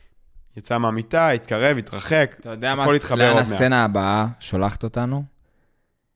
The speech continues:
Speaker 1: לאן?
Speaker 2: לפרק, מגדת העתידות.
Speaker 1: וואו.
Speaker 2: זוכר איך פתחנו את הפרק הזה? מבזק, מבזק, מבזק.
Speaker 1: מבזק!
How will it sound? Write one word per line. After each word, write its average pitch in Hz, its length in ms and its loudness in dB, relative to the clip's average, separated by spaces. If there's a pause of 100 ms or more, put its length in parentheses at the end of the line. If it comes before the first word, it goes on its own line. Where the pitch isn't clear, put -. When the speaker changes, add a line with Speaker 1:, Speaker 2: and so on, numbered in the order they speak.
(120)
Speaker 1:
לאן? 92 400 -18
Speaker 2:
לפרק, 95 640 -12 (340)
מגדת 92 380 -10
העתידות. 127 800 -10 (180)
Speaker 1:
וואו. 95 420 -8
Speaker 2:
זוכר 127 120 2
איך 143 100 2
פתחנו 175 480 0
את 151 80 0
הפרק 160 380 0
הזה? 175 260 0 (1160)
מבזק, 175 720 0
מבזק, 214 680 0
מבזק. 180 680 0
Speaker 1:
מבזק! 190 680 -2